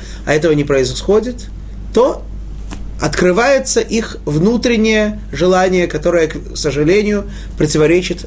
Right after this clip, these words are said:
внешнему. Да? И об этом мы с вами говорили, э, говорили, начали разговор в конце прошлого урока, насколько это поразительная вещь, ск-, э, что человек может быть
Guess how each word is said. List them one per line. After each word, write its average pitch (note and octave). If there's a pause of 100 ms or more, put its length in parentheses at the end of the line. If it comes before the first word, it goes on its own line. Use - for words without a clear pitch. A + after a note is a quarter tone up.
внешнему. C#3+ (380)
Да? B3 (520)
И -
об D#3+
этом A3
мы G#3
с G3+
вами E3
говорили, D3+
э, D3 (540)
говорили, D#3
начали E3
разговор C#3
в -
конце C3
прошлого D3
урока, F#3 (420)
насколько A#3 (280)
это F3+
поразительная F3
вещь, F3 (240)
ск-, -
э, C#3+ (1080)
что -
человек E3+ (320)
может G3
быть F#3